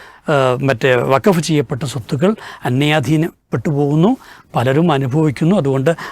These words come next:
അതൊക്കെ ഞങ്ങൾ പിടിച്ചെടുത്ത് എന്ത് ചെയ്യും, ഇതിൻ്റെ റവന്യൂ കൊണ്ട് ഇവരെ നന്നാക്കി എടുക്കുന്നതാണ്.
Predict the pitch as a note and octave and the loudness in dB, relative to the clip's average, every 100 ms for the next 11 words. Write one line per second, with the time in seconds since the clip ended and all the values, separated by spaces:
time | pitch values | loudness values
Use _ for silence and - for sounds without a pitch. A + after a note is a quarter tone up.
0 | - C#3 D3+ D#3+ C#3 D#3+ B3+ - _ _ | -2 0 0 -2 2 2 0 -4 _ _
1 | - C3+ A#2 D#3 B2 C#3 B2 B2 B2+ C3 | -4 -4 -2 -4 -4 -6 -4 -4 -4 -4
2 | B2+ B2 C3 C#3+ G3 - - _ - B2 | -4 -4 -4 -2 -4 -6 -18 _ -4 -2
3 | B2+ A#2 A#2+ F#3+ B3+ - - _ B2+ A#2+ | -2 -2 0 -2 -2 -14 -20 _ -4 -2
4 | B2 B2+ C#3 A2 A#2 A#2 A2 | -4 -4 -6 -6 -6 -4 -4